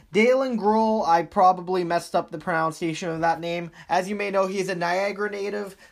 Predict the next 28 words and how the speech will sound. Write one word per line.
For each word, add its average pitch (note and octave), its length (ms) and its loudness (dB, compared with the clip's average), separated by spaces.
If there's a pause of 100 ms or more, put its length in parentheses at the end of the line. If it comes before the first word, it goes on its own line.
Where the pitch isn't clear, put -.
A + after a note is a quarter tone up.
former A3 460 0
Owen F#3+ 240 -2
Sound F3+ 320 -4
Attack F#3 400 -2
member. F#3+ 400 -2
He F3+ 180 -6
got F3 240 0
traded F3+ 340 -4
to F3 100 -16
the F3 160 -8
Ottawa E3+ 260 2
sixty-sevens F3 760 -4
this F#3 240 -12
year. F#3+ 340 -6 (480)
Uh, C3+ 260 0
he D#3 80 -2
was D3+ 120 -8
supposed A#3 360 0
to A3+ 60 -8
be A#3 100 0
an A3 60 -2
overager G3+ 560 0
this G3+ 200 -8
year G#3 140 -2
for F3+ 240 2
the F#3 100 0
Ottawa F#3+ 260 2
sixty-sevens, F#3 1000 -4